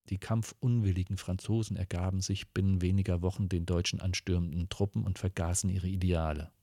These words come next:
Und nun er selbst auf der Fahrt über den Atlantik in das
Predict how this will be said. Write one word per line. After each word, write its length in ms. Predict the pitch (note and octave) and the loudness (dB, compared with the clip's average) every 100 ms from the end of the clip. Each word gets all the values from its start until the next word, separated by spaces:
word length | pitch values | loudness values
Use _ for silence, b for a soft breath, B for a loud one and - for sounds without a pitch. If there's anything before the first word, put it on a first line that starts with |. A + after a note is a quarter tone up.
| _ - | _ -4
Und 260 | F#2 E2 F#2 | -2 0 4
nun 260 | G#2 B2 - | 4 4 2
er 200 | F#2+ F2 | 2 4
selbst 520 | F2+ G#2+ A2 - - | 4 2 2 -8 -6
auf 100 | - | -4
der 140 | F2 | -2
Fahrt 360 | - - F2+ G2 | -2 0 0 0
über 200 | G2 F2+ | -2 0
den 180 | F2 E2+ | 0 -2
Atlantik 580 | F#2 - F2 F#2 F2+ - | -4 -2 0 0 -4 -4
in 120 | F2+ | -4
das 400 | D#2+ - - | -2 -4 -6